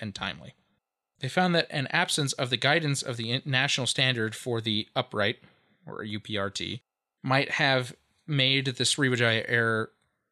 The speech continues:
was unable to have an adequate implementations of the upright U P R T, the training. So they, they just literally didn't have enough backup. There was no guidelines by Indonesia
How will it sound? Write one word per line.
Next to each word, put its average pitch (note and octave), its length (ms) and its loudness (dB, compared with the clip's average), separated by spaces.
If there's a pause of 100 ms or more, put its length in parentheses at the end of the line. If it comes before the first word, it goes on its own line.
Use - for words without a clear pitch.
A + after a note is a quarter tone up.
(180)
was A#2 280 0
unable D#3 460 2
to C#3 180 0
have C3+ 440 2
an C#3 240 2 (800)
adequate D#3+ 580 4 (640)
implementations C3 720 2
of A2+ 100 0
the A#2 140 -4
upright G2+ 400 0
U G#2 120 -4
P G#2+ 160 -6
R G2+ 100 0
T, G2 280 -6
the G2 180 -10
training. G2 440 -6 (520)
So G#2+ 200 -2
they, A#2+ 240 -2
they C#3 220 4
just C#3+ 220 2
literally C3+ 280 4
didn't A#2+ 180 0
have A#2 200 0
enough G#2+ 440 -2 (440)
backup. A2+ 500 2
There B2+ 100 0
was A#2 120 -2
no A#2+ 80 2 (140)
guidelines A2 760 0
by G2+ 140 0
Indonesia G2+ 680 0